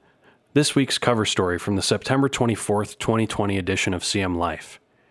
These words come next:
To go more in depth with this story, please seek out this week's issue or find it online. What I'm doing here can give you the facts,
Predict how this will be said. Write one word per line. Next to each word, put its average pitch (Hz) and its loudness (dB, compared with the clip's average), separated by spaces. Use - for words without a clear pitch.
To - -4
go 151 6
more 143 4
in 117 2
depth 131 0
with 117 -2
this 101 0
story, 90 0
please 113 0
seek 107 -2
out 95 -2
this - -6
week's 101 -2
issue 104 0
or 95 -2
find 107 0
it 98 0
online. 90 -2
What 135 4
I'm 165 4
doing 160 6
here 139 2
can 120 2
give 117 2
you 120 4
the 95 0
facts, - -4